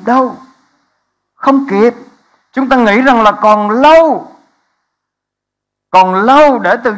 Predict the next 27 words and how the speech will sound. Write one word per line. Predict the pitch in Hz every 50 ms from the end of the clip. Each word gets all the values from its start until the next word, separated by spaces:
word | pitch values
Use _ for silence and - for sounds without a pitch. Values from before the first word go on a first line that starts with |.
| 160 -
từ | 240 226 233 220
đi, | 220 247 269 269 254
tôi | 254 254 254 240
vui | 220 247 294 311 311 302
hưởng | 247 208 208 208 247 285
cái | 311 294 233
tội | 208 202
lỗi | 202 196 196 247 285
này | 294 247 190
thêm | 233 269 262 254
một | 220 180 254
chút | 294 302 302
nữa | 285 277 277
đã. | 254 214 226 269 302 330 349 - - - - _ _ _ _ _ _ _ _ _ _ _ _ _ _ _ _ _ _ _
Nhưng | 139 151
anh | 151 147
chị | 156
em | 143 143 147 139
à, | 123 110 107 - -
không | - 160 143 135 131
kịp | - 143 127 - -
đâu. | 135 131 127 - - - _ _ _ _ _ _ _ _ _ _ _ _ _ _ _ _ _ _ _ _ _ _ _ _ _ _ _ _ _ _ _ _ _ _ _
Có | - 135 151
thể | 156 139 127 117 123
sẽ | 139 - - 120
không | - - - 120 117 -
kịp. | - 113 104